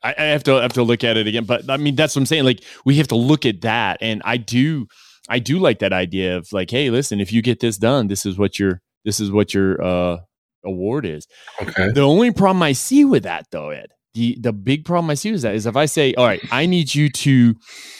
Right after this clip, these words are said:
Speaker 1: get this area cleaned by this time, and then you can leave early." Well,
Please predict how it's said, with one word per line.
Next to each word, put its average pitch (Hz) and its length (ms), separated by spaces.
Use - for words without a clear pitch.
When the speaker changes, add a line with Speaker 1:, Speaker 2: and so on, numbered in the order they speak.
Speaker 1:
get 131 300
this 123 520
area 120 340
cleaned 117 840
by 107 220
this 123 280
time, 110 680
and 120 120
then 117 100
you 113 80
can 110 200
leave 117 500
early." 123 420
Well, 127 280